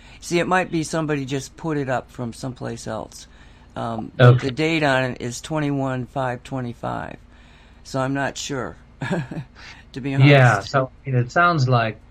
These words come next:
Speaker 2: that was probably something that Lisa Marie did a few years ago.
Speaker 1: Yeah, it seems
Speaker 2: A few
Speaker 1: like.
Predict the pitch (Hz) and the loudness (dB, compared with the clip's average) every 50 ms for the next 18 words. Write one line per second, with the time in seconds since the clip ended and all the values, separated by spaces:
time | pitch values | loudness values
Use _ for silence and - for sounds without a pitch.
0 | - - - - 127 117 113 - - - 135 131 123 117 110 - - 113 101 - | -20 -18 -4 -2 0 0 0 -2 0 2 2 2 4 2 0 0 -2 -2 -2 -2
1 | 107 104 104 113 107 107 104 - 101 98 98 95 101 101 98 95 104 98 95 90 | -4 -4 0 0 0 0 0 0 -4 -4 -2 -2 -2 -2 0 0 2 0 0 0
2 | 90 - - - - - - - 110 104 98 95 98 98 85 90 87 87 85 82 | -4 -8 -12 -10 -10 -10 -2 2 2 2 4 4 2 2 2 2 2 2 2 2
3 | 85 82 87 87 151 143 139 127 120 - - 160 156 151 143 127 113 101 101 - | 2 0 -2 -2 -2 -2 -2 -2 -4 -6 -6 -6 -4 -4 -2 0 0 0 0 -2
4 | - - - | -8 -18 -20